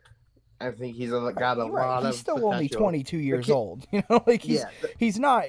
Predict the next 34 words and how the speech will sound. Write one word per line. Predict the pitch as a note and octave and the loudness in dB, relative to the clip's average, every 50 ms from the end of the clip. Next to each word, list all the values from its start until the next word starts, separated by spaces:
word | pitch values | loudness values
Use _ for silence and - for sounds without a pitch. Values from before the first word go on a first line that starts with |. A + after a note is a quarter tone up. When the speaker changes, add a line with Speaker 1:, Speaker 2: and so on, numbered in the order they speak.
| - F#3+ | -2 -2
Speaker 2:
we're | A3 A#3+ - F4+ | -2 -2 0 0
not | E4 A3 G3 - | 0 0 0 0
talking | - F#3+ E3 D#3+ - E3+ | -4 -4 -4 -4 -4 -4
about | D3+ D3+ C#3+ C#3+ | -2 0 0 -2
a | C3+ | -2
twenty-eight-year-old | - - - F3+ E3 D#3 D3 D3+ D#3 D3 - C#3+ C#3+ C#3+ C#3 C3+ C3+ C3+ B2+ B2+ | -6 -4 -4 -2 -2 0 -2 -2 -2 -2 -2 -2 0 0 2 0 0 -2 -4 -6
who's | - D3 C#3 B2+ B2+ | -6 -6 -6 -6 -6
looking | C#3+ D3 C#3+ - C#3 C3 | -8 -10 -8 -6 -8 -6
for | - C3 C3 | -4 -4 -4
a | B2+ | -4
max | B2 B2+ C3 C3+ B2+ - - | -4 -4 -6 -6 -6 -8 -10
contract. | - - B2+ B2+ C3 - - B2+ B2 A#2+ A2 - | -8 -6 -6 -6 -6 -6 -8 -6 -6 -6 -6 -8
He's | B2+ B2 - - | -12 -14 -14 -10
getting | - - - G#2+ A#2+ | -10 -10 -10 -10 -12
towards | - D3 C3+ B2 A#2+ | -8 -8 -8 -8 -8
the | B2 | -8
end | B2 B2 | -8 -8
of | A#2 A2 | -8 -10
his | G#2+ - | -12 -16
prime. | _ - B2+ A#2+ A#2+ A2+ A2 A2 - _ _ - - - _ _ _ | _ -10 -10 -8 -8 -10 -10 -12 -14 _ _ -20 -20 -20 _ _ _
But | - D#3 C#3+ C#3 - _ | 0 0 0 0 -2 _
it | E3+ F3 F#3+ | -4 -2 0
is | A3+ A3 F#3+ | 0 0 0
scary | - - - - F3+ E3 D3+ C#3 C3 B2 A#2+ A2 G#2+ _ | -2 -6 -6 0 0 2 2 2 -2 -4 -8 -10 -12 _
to | - - D#3+ C#3+ | -4 -4 -2 -2
know | C#3+ C#3 C3+ C3 B2 | 0 -2 -2 -2 -4
that, | B2+ A#2+ A#2+ A2 G#2+ | -4 -6 -8 -8 -8
you | C3+ | -8
know, | C3 B2 A#2+ | -6 -4 -6
one | A#2+ A#2+ C3 C3+ C#3 C3+ | -6 -6 -6 -6 -6 -6
of | B2 A2+ | -6 -6
his | C#3 C#3 B2 | -6 -8 -6
best | A#2 A#2+ A#2+ A2+ - - | -4 -4 -6 -6 -6 -8
friends | - C3 A#2+ A#2 A2 G#2+ G2+ - - - | -8 -6 -6 -6 -8 -8 -10 -12 -16 -18